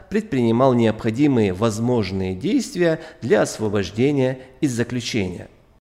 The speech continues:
Однажды царь Египта увидел сон, как семь тощих коров пожирают семерых тучных, а также семь зеленых колосьев и семь высохших.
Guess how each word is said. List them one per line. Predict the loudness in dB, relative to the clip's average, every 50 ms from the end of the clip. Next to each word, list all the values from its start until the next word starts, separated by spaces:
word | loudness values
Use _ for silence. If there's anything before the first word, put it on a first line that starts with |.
| _ _ _ _ _ _ _ -20 -20 -20 -6 -2
Однажды | 0 2 2 4 4 4 4 4 4 4 4 6 4 2 0 -2
царь | 0 2 2 2 4
Египта | 4 4 2 2 2 2 -2 -4 -2 0 2 2 4 2 0 -2 -2
увидел | -2 0 2 2 2 4 4 4
сон, | 4 2 -2 0 0 0 0 -2 -4 -6 -6
как | -4 -4 -4 -4
семь | -6 -2 2 4 4 4 4 2
тощих | -2 -2 0 2 2 2 0 -2 -6 -6 -4 -2
коров | 0 2 4 4 4 2 2 -4 -10 -16 -18 -18 -10 -4
пожирают | -2 0 0 2 2 2 4 4 4 2 0
семерых | -2 -2 -2 0 2 4 4 2 2 0 -2
тучных, | 0 4 4 4 4 4 0 -6 -8 -8 -10 -18 -20 -20 -20 -20 -20 -20 -20 -20 -20 -10 -6
а | -4
также | 0 0 0 2 2 4 2 2 2 -2 -12 -18 -16
семь | -14 -4 4 6 8 8 8 6
зеленых | 4 2 2 2 4 4 4 4 4 2 0 -2 -4
колосьев | -4 -2 0 2 4 4 4 4 2 0 0 0 0 0 -4 -14 -16 -14 -8 -4
и | -2 0 0 -2
семь | -2 -4 -4 -2 0 0 0 0 -4 -6 -6
высохших. | -6 -2 2 4 4 4 2 0 -6 -8 -10 -10 -12 -12 -16 -20 -20